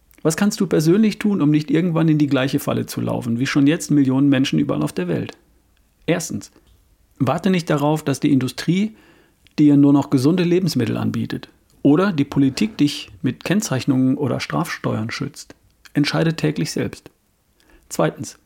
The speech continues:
nutze das, was du weißt. Rund um die Uhr Zucker macht krank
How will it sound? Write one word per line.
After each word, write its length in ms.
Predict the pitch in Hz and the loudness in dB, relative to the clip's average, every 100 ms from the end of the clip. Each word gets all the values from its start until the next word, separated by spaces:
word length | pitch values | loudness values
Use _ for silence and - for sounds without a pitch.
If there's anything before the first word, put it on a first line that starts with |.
| _ _ - - - | _ _ -20 -20 -2
nutze 320 | 156 180 214 | 0 2 0
das, 240 | 156 139 147 | 0 -2 -2
was 140 | 143 | -2
du 120 | 170 | -2
weißt. 400 | 208 202 120 - _ _ _ _ _ - | -2 -4 -6 -12 _ _ _ _ _ -2
Rund 280 | 143 214 | 2 2
um 120 | 165 151 | 2 2
die 120 | 147 | 2
Uhr 140 | 143 | 0
Zucker 340 | - 175 196 190 | 0 -4 -2 -2
macht 260 | 160 - | -4 -6
krank 340 | - 147 117 | -6 -4 -4